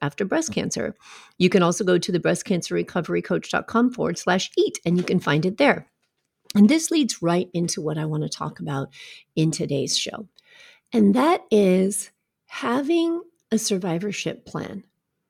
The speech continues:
So what does that even mean? What is a survivorship plan, and what the heck does that have to do with what you're gonna eat? Well, it has a lot to do with it because, as I've talked about before so many times on this show,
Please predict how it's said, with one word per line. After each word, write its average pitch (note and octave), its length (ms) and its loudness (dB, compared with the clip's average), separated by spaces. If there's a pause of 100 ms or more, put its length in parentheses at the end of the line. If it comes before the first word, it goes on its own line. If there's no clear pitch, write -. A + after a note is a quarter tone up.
(880)
So G3+ 580 8
what A3+ 160 4
does C4 160 6
that C4+ 160 4
even F3+ 320 6
mean? D3+ 360 0 (240)
What G3 140 0
is B3+ 160 4
a C#4+ 100 -4
survivorship E3+ 800 -4
plan, D#3+ 220 -2
and D#3+ 80 0
what E3 120 -4
the D#3+ 60 -2
heck D#3+ 160 -2
does D#3 140 -4
that D3 140 0
have D#3 180 -2
to D3+ 60 -4
do D#3+ 140 0
with D#3 160 -2
what D#3 140 0
you're D#3+ 120 0
gonna D3+ 120 0
eat? - 380 0 (560)
Well, G3+ 460 8
it A3+ 80 -4
has C#4+ 260 0
a F4 80 4
lot G3+ 260 4
to - 120 -6
do D#3 160 0
with D3+ 180 -2
it - 260 -6
because, F#3 460 4
as G3 120 8
I've G3 140 4
talked - 300 6
about E4 500 8
before E3+ 360 4
so F3 160 2
many E3+ 220 4
times D#3+ 300 0
on D3+ 140 2
this D3+ 120 0
show, D#3 340 -4